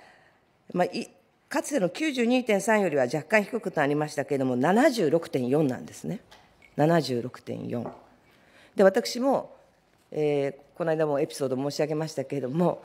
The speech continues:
あの、かつて、え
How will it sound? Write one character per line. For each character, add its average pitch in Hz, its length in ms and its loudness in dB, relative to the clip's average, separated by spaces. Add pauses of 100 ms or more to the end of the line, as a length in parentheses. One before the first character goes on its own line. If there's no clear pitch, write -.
(260)
あ 165 160 4
の、 156 380 0 (380)
か 180 140 -2
つ - 120 -14
て、 139 340 2
え 123 440 -2